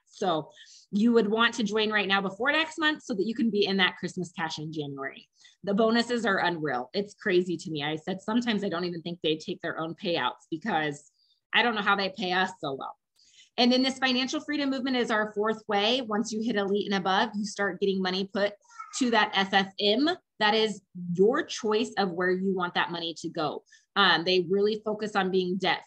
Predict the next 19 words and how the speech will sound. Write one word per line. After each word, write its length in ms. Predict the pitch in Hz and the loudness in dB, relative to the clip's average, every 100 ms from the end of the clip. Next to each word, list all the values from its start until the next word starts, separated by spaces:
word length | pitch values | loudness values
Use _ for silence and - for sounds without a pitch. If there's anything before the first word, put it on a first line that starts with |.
| - | -6
free 240 | 226 247 | -2 -2
here 360 | 233 240 233 226 | 0 2 2 2
with 220 | 226 226 - | 0 -4 -6
Q. 220 | 240 233 | -2 0
You're 160 | 220 190 | 2 2
not 220 | 180 180 | 2 0
gonna 180 | 190 180 | -2 -2
see 220 | - 185 | -2 -4
Danny 420 | 185 185 185 185 | -2 0 0 0
or 140 | 180 | 0
any 260 | 160 180 180 | -2 -2 0
of 120 | 175 - | -2 -2
us 200 | - 175 - | 0 0 -2
ambassadors 600 | 175 165 170 - 170 165 165 | -2 0 0 -2 -4 -4 -6
in 80 | |
a 40 | 170 | -10
shiny 380 | - 170 170 165 | -6 -4 -4 -4
new 180 | 160 - | -6 -6
car, 420 | 277 285 269 269 | 2 4 4 4